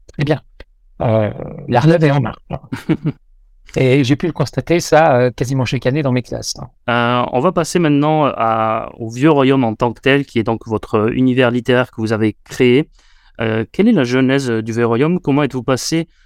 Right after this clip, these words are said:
Speaker 2: euh, d'un jeu de rôle à l'idée d'écrire des fictions dans cet univers ?
Speaker 1: Alors, euh,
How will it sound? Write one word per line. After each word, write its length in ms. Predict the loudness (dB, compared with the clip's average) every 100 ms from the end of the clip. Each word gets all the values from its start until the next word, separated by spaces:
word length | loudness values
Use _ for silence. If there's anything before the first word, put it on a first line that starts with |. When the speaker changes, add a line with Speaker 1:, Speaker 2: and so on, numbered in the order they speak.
| -6
Speaker 2:
euh, 140 | -2 0
d'un 180 | 0 0
jeu 160 | 2
de 80 | 2
rôle 280 | 4 2 2
à 100 | 0
l'idée 280 | -2 0 0
d'écrire 340 | 0 -2 -2
des 100 | -2
fictions 360 | -4 -8 -2 2
dans 80 | 2
cet 240 | 0 -2
univers ? 440 | 0 0 0 -4 -10 _ -20 _ _ -14 -2
Speaker 1:
Alors, 360 | 2 4 4
euh, 300 | 4 4 2